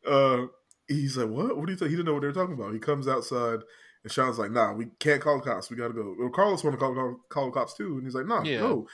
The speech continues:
Speaker 1: We're three brown dudes standing over an unconscious white girl in a house f-, sm-, that smells like weed. Like, we are going to get sh-," he said,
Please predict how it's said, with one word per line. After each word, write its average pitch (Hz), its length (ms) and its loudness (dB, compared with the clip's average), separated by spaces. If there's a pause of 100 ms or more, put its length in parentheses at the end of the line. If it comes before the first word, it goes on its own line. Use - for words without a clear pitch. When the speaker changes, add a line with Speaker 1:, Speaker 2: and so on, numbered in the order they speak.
(180)
Speaker 1:
We're 139 140 2
three 196 280 0
brown 196 360 2
dudes 139 260 0
standing 151 320 -4
over 156 180 -2
an 147 80 -4
unconscious 165 520 -6
white 175 240 -4
girl 127 320 -2 (360)
in 135 140 2
a 131 40 -2
house 156 260 0 (100)
f-, 143 120 -20
sm-, 156 340 -4
that 135 100 0
smells 151 300 -2
like 147 120 2
weed. 151 360 -4
Like, 110 260 0
we 151 220 -2
are 151 80 4
going 143 380 4
to 143 60 -4
get 135 240 -4
sh-," - 100 -16 (240)
he 156 100 4
said, 170 320 2